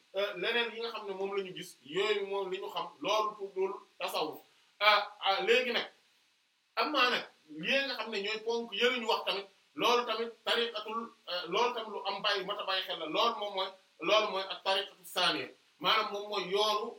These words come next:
ñaareel bi waaye tariqatul ula mooy yoon bu njëkk bi nga xam ne mooy yoonu saxaaba yi radiyallahu anhum maanaam yoon bii ñu wax léegi ni Al-Ghazali loolu la wax imam Al-Ghazali rahimahullah loolu la wax loolu yoon la boo xamante ne mooy ñu mujj ñi moom la ñu tëralee tasawuf waaye yoon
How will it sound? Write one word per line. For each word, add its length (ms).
ñaareel 420
bi 60
waaye 360
tariqatul 600
ula 420
mooy 220
yoon 280
bu 80
njëkk 200
bi 180
nga 100
xam 160
ne 80
mooy 240
yoonu 300
saxaaba 400
yi 80
radiyallahu 340
anhum 120
maanaam 260
yoon 360
bii 200
ñu 80
wax 160
léegi 260
ni 80
Al-Ghazali 580
loolu 200
la 80
wax 140
imam 240
Al-Ghazali 580
rahimahullah 680
loolu 180
la 100
wax 140
loolu 400
yoon 300
la 100
boo 200
xamante 400
ne 80
mooy 220
ñu 160
mujj 180
ñi 100
moom 180
la 80
ñu 160
tëralee 440
tasawuf 380
waaye 420
yoon 200